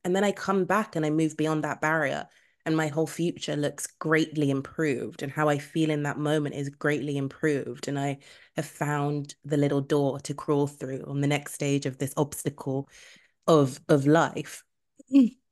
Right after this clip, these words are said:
And so regression for that is so unbelievably amazing.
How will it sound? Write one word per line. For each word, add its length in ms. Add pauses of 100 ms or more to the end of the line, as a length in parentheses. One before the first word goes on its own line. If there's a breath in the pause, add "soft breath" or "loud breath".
(360)
And 200
so 720 (840)
regression 800
for 180
that 300
is 160
so 260
unbelievably 720
amazing. 640